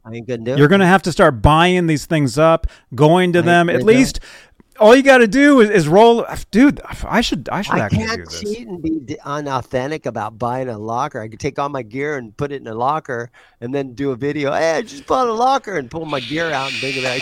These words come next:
Speaker 1: No, I, I can't do that.
Speaker 2: <laughs> That's it. You're gonna have to start doing that every other day now, or you're gonna have to
Speaker 1: Yeah.
Speaker 2: go swing on down to whatever the storage spaces are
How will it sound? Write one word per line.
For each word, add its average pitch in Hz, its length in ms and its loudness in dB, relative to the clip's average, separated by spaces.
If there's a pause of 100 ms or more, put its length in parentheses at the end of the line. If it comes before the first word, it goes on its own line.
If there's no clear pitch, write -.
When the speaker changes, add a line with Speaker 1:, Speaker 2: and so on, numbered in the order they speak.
(140)
Speaker 1:
No, 131 80 -6
I, - 880 -8 (180)
I - 60 -2
can't 170 320 -8
do 180 140 -10 (100)
that. 131 460 -12 (680)
Speaker 2:
<laughs> - 640 -20
That's 196 240 4
it. 196 80 -2
You're 190 100 2
gonna 240 140 6
have 226 120 6
to 214 80 -8
start 233 220 4
doing 226 300 2
that 123 240 0
every 190 560 4
other 180 180 2
day 208 220 0
now, 156 240 -2 (400)
or 180 680 4 (380)
you're 160 180 4
gonna 175 180 4
have 165 220 2
to 156 80 -2
Speaker 1:
Yeah. 127 60 -6
Speaker 2:
go 170 400 4
swing 175 340 2
on 165 220 2
down 156 420 2
to 135 300 2
whatever 147 300 2
the 135 100 -2
storage 160 420 2
spaces 113 480 -4
are 107 440 0